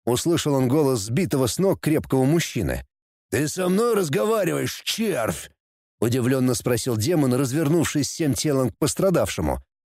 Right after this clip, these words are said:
«Да, неплохо было бы извиниться!» — хмыкнул мужчина.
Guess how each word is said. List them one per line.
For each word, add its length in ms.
«Да, 420
неплохо 380
было 180
бы 160
извиниться!» — 800
хмыкнул 360
мужчина. 580